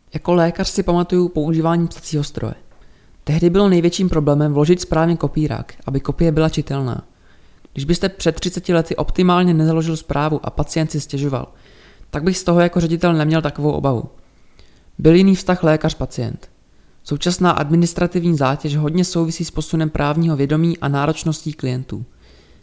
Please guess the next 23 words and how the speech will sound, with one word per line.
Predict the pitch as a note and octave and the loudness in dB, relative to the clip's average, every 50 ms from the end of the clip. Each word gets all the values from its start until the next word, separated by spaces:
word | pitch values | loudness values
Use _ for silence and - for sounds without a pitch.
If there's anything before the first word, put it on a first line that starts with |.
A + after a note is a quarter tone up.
| - - - - | -20 -20 -4 -2
Pokud | - - F3 E3+ | 2 2 2 2
přijde | - - F#3 F3 F3 | 2 0 0 0 0
pacient | F3 - E3 - - F3+ E3+ E3 | 0 -2 -2 -2 0 0 0 -2
s | - | -2
právníkem, | - - C#3 C#3 C#3+ D3 D3+ D3+ D#3 - D#3 D#3 D#3 D#3+ | -4 -4 -2 -2 -2 -2 -2 -2 -2 -2 -2 -2 -2 -4
který | E3 - - E3 D#3+ D#3+ | -6 -6 -4 -2 -2 0
bude | D3+ E3 D#3+ D#3+ | 0 0 2 2
napadat | E3 D#3+ - E3+ E3+ E3 - - | 0 0 0 0 0 0 -2 -4
určité | - D3+ - - F3 - - E3+ | -6 -6 -6 -6 -6 -4 -2 0
rozhodnutí | D3+ C#3 C3 D3 D3 D3 D3+ D3 - D3+ | 0 0 0 0 0 0 -2 -4 -6 -8
s | - | -6
požadavkem | - D#3 D3+ E3 D#3+ E3 E3 - F3 E3+ D#3 | -4 -2 0 0 0 -2 -2 -4 -4 -2 -2
na | C#3+ | -2
milionová | B2+ B2+ C#3 D3 D#3+ E3+ E3+ F3 E3+ E3+ C#3+ | -2 0 0 0 0 0 0 0 0 0 -2
odškodnění, | - - - - C#3+ C#3 C#3 C#3 C#3+ C#3+ C#3+ D3+ - - - - - - - - - - - - - - - - - | -2 -6 -6 -6 -6 -4 -4 -4 -4 -6 -6 -8 -10 -14 -20 -20 -20 -20 -20 -20 -20 -20 -20 -20 -20 -20 -20 -14 -10
tak | - C#3+ - | -8 -4 0
při | - - - | 0 2 2
perfektně | D3 - D3 D#3+ - - F#3+ - - G3+ | 2 2 0 0 0 -2 -4 -2 0 0
vedené | F3+ F#3 F3+ F3+ F3 D3+ | 2 2 2 2 2 0
administrativě | - - C3+ D3 D#3 D#3+ - - F3+ F3+ F3 F3+ - F3 F3 F3+ F3 | 0 -2 0 0 0 0 0 -2 -2 -2 -2 -2 -2 -2 0 0 0
můžeme | D#3+ D3+ D3+ D3+ F3 F3+ F3 D#3+ | 0 0 2 2 2 2 2 2
nemocnici | D3+ D3+ D3+ D3+ - D3+ - - C3 | 2 0 0 -2 -4 -4 -4 -4 -6
ochránit. | C3+ - - C3+ A#2+ A#2+ A#2+ - - - - | -6 -6 -6 -6 -4 -4 -6 -8 -10 -14 -20